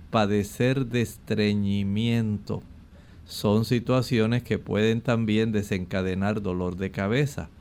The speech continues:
Hay dolor de cabeza que tiene que ver más bien con contracturas musculares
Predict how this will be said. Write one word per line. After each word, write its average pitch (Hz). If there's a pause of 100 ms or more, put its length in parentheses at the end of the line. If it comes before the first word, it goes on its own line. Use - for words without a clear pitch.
(500)
Hay 120
dolor 127
de 127
cabeza 127
que 98
tiene 104
que 110
ver 117 (220)
más 123
bien 127
con 143 (220)
contracturas 120
musculares 113